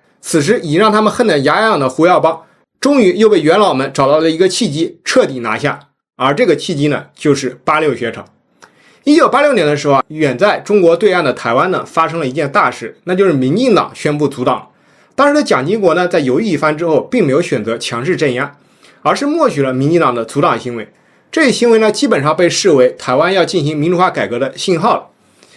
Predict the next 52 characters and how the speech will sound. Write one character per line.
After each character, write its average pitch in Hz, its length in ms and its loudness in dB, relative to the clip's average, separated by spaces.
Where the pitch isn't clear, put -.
而 226 160 0
蒋 196 200 0
经 254 140 -4
国 226 100 4
的 214 80 2
操 240 220 0
作 247 140 2
呢， 147 180 -2
传 165 240 -2
回 220 100 2
了 214 80 6
大 214 200 2
陆， 208 160 0
就 151 140 -2
刺 147 180 -6
激 151 100 -2
了 139 120 2
大 160 160 0
陆 156 100 -2
的 131 100 -2
知 - 200 -2
识 165 80 4
分 180 180 -2
子。 98 140 -12
一 269 100 -2
九 269 140 4
八 262 140 2
六 277 80 0
年 233 120 4
的 226 80 2
十 214 160 -2
二 190 200 4
月， 135 260 -2
大 180 160 0
约 185 60 4
有 156 100 4
四 131 200 -6
千 160 200 0
多 165 100 2
名 143 160 0
学 127 220 0
生 156 160 -4
开 165 140 -2
始 170 100 2
走 135 180 -4
上 120 160 -4
街 196 180 0
头 120 220 -4
进 - 180 -6
行 135 120 -2
抗 139 240 -4
议， 151 180 -8